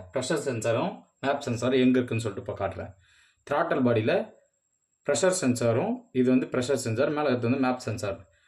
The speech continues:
இந்த ரெண்டு சென்சார்ல தான் கம்ப்ளைண்ட். இந்த கம்ப்ளைண்ட் எப்படி வந்ததுன்னு பார்த்தீங்கன்னா, இந்த வண்டி வந்து எடுத்து ஆறு மாசம் தான் ஆகுது. இந்த Pulsar ஸ்டோர் ரூம் சர்வீஸ் மட்டும்தான் போயின்னு இருக்கு. இப்ப தான் ஃபர்ஸ்ட் டைமா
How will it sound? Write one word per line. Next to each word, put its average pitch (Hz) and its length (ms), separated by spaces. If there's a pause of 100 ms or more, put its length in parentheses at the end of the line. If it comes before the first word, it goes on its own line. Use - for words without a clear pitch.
(240)
இந்த 139 180
ரெண்டு 147 240
சென்சார்ல 127 440
தான் 143 160
கம்ப்ளைண்ட். 117 440 (640)
இந்த 127 160
கம்ப்ளைண்ட் 175 440
எப்படி 156 240
வந்ததுன்னு 127 360
பார்த்தீங்கன்னா, 98 400 (920)
இந்த 170 200
வண்டி 165 220
வந்து 156 200
எடுத்து 147 340 (760)
ஆறு 139 240
மாசம் 139 300
தான் 127 120
ஆகுது. 110 240 (300)
இந்த 110 140
Pulsar 120 360 (640)
ஸ்டோர் 180 320
ரூம் 160 160
சர்வீஸ் 135 300
மட்டும்தான் 131 420
போயின்னு 123 260
இருக்கு. 185 200 (120)
இப்ப 123 200
தான் 156 160
ஃபர்ஸ்ட் 156 280
டைமா 170 260